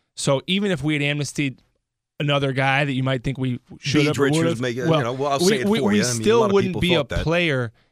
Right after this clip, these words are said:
Speaker 1: in free agency is the
Speaker 2: Mm-hmm.
Speaker 1: thing. So when you wanna amnesty a player, you're doing it to create space. And to me, space, everybody gets five million a year in the mid-level.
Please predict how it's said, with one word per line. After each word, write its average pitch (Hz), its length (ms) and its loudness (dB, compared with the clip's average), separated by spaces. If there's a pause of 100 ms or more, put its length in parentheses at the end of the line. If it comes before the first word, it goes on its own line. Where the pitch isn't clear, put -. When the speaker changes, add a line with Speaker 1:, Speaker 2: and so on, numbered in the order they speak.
(120)
Speaker 1:
in 156 120 -2
free 147 220 -2
agency 147 580 -4
is 143 180 -2
the 139 100 0
Speaker 2:
Mm-hmm. - 60 -8
Speaker 1:
thing. 127 180 -2
So - 160 -2
when 165 140 -2
you 170 120 -2
wanna 190 300 -4
amnesty 175 440 -4
a 131 80 -2
player, 151 320 -2
you're 135 200 -4
doing 151 480 0
it 131 260 -6 (320)
to 139 80 -8
create 151 420 -2
space. - 680 -4 (680)
And 147 180 -2
to 147 100 0
me, 185 460 -2
space, - 840 -4
everybody 208 300 -2
gets 165 180 -4
five 151 260 -2
million 147 180 -2
a 131 40 -2
year 127 200 0
in 123 100 -6
the 123 40 -2
mid-level. 120 480 -4